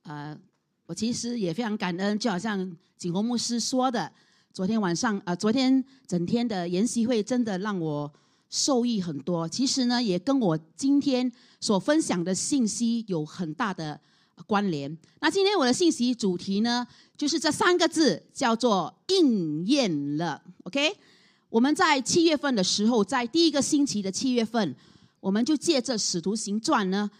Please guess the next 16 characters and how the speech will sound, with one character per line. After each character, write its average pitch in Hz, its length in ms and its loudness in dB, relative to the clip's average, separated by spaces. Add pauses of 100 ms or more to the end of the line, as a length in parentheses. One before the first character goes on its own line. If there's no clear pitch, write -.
(220)
十 - 180 -6
三 294 280 2
章 294 240 4
里 175 100 2
面 208 180 2
呢， 202 220 0
跟 302 160 2
大 277 160 2
家 254 140 0
分 349 340 0
享 185 320 -2
了， 170 380 -2
用 294 180 0
了 220 80 0
三 330 440 2
周， 294 340 -2